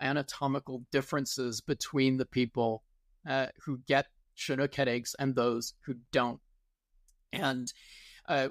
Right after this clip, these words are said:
while this isn't confirmed, and it would almost certainly need a bunch more research to confirm,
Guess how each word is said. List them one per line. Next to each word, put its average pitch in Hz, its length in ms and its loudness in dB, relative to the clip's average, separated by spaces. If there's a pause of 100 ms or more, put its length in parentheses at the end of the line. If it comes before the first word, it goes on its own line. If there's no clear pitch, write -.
(160)
while 156 240 4
this 165 220 4
isn't 135 300 0
confirmed, 131 540 0
and 127 100 -2
it 147 80 -8
would 123 120 0
almost 120 340 0
certainly 135 360 0
need 123 220 2
a 113 40 -2
bunch 123 340 0
more 120 140 -4
research 123 540 0
to 135 140 -8
confirm, 120 640 -6